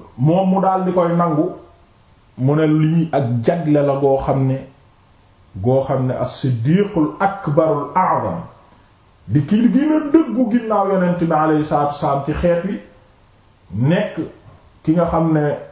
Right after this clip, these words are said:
mooy ki gën a ràngoo darajaay siddiqi, muy Seydina Abu Bakrin radiyallahu anhu, moom lii jagleem la. Ba nga xamante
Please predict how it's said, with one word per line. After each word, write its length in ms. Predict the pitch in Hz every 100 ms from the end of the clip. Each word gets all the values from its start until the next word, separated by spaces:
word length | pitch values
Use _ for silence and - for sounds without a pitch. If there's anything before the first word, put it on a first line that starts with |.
| -
mooy 300 | 113 147 151
ki 100 | 147
gën 220 | 139 180
a 40 | 180
ràngoo 540 | 185 208 185 175 160
darajaay 440 | 151 147 151 147 143
siddiqi, 800 | - 180 127 143 147 - 147 - - - _ _ _ _ -
muy 260 | 139 165
Seydina 500 | 165 156 143 139 131 123
Abu 220 | 127 120
Bakrin 520 | 127 127 156 170 98
radiyallahu 840 | 120 151 147 147 139 139 135 131
anhu, 340 | 165 165 208 - - _ _ - _ -
moom 540 | - 110 135 139 135 135
lii 240 | 143 127 -
jagleem 540 | 165 156 131 139 101
la. 160 | - - - _ _ _ _ _ _ _ -
Ba 380 | 92 107 175
nga 120 | 247 247
xamante 460 | 254 240 226 185